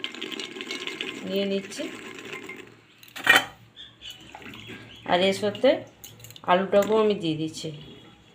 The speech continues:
আপনারা চাইলে আলুটাকে ছোট ছোট করে কেটে ভেজেও দিতে পারেন, তবে আমি ভাপিয়ে নিচ্ছি একটু।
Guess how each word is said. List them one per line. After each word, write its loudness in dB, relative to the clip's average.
আপনারা 4
চাইলে 8
আলুটাকে 4
ছোট -2
ছোট -2
করে 2
কেটে 2
ভেজেও 4
দিতে 0
পারেন, 2
তবে 0
আমি -2
ভাপিয়ে 0
নিচ্ছি 0
একটু। -6